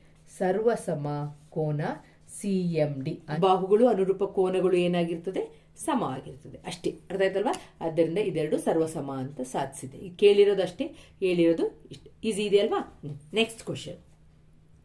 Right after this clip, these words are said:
ಎರಡನೇ ಪ್ರಶ್ನೆಯಲ್ಲಿ ಏನ್ ಕೊಟ್ಟಿದ್ದಾರೆ ಅಂತ ಹೇಳಿದ್ರೆ, ಸರ್ವಸಮ ವೃತ್ತಗಳ, ಅಂದ್ರೆ ಎರಡು ಕಾಂಗ್ರುಯೆಂಟ್, ಆ, ಸರ್ಕಲ್ ಇದೆ, ಜಾಗಳು ಕೇಂದ್ರದಿಂದ ಸಮಾನವಾದ ಕೋನವನ್ನು ಉಂಟು ಮಾಡಿ. just ಅದ್ರದ್ದು ಫಸ್ಟ್ ಕ್ವಶನ್ದು just ರಿವರ್ಸ್ ಮಕ್ಕಳೇ, ವಿಲೋಮ,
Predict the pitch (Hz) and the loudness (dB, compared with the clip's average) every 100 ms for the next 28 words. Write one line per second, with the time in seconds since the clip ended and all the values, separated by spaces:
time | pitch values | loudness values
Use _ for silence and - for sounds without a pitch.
0 | - _ _ _ _ _ - _ _ _ | -20 _ _ _ _ _ -20 _ _ _
1 | _ - 185 180 240 180 170 170 156 147 | _ -2 0 0 -4 -4 -4 -2 -2 -6
2 | 147 147 139 135 131 131 151 262 - 180 | -6 -6 -6 -6 -6 -6 -6 -8 -4 -4
3 | 196 240 233 214 214 165 - 156 139 147 | -2 -4 -4 -6 -6 -6 -6 -4 -4 -2
4 | 170 156 175 185 165 170 160 175 175 - | 0 0 0 -2 -2 -2 0 0 -2 -8
5 | 170 156 147 156 151 - 151 139 - - | -8 -8 -8 -8 -8 -6 -4 -4 -8 -12
6 | - - 151 180 185 220 208 220 - 170 | -20 -14 -2 0 2 2 0 -2 -4 -2
7 | 180 180 151 151 196 - 160 165 196 247 | 0 0 -2 -4 -6 -8 -8 -4 -4 -2
8 | 247 233 226 - 180 175 165 151 151 147 | -4 -4 -6 -2 2 2 0 -4 -6 -4
9 | 131 190 - - - - 170 175 165 165 | -2 -4 -4 -14 -8 -6 -2 -2 -2 -6
10 | - - - 180 - 254 220 233 214 254 | -12 -10 -6 -4 -2 0 2 2 0 -2
11 | 175 170 - - 269 226 175 190 - 170 | 0 -2 -2 -4 2 4 6 4 2 -6
12 | 151 151 156 190 202 185 | -4 -2 0 6 8 8